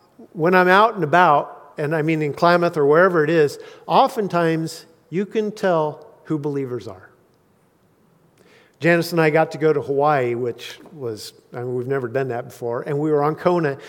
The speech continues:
on this beach, and I was just looking at these kids that were out playing in the surf.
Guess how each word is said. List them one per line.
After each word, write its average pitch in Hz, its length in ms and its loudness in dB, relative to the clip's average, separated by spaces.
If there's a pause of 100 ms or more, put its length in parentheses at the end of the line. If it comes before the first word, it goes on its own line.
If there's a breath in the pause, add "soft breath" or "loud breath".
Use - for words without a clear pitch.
(160 loud breath)
on 160 160 4
this 175 180 2
beach, 165 560 -6 (520 soft breath)
and 165 140 -2
I 311 160 2
was 311 160 -2
just 185 220 0
looking 175 380 0
at 143 140 -10
these 139 280 -8
kids 165 440 0
that 147 80 -6
were 131 180 -2
out 151 180 -2
playing 156 420 -2
in 151 100 -4
the 143 100 -4
surf. 151 480 -4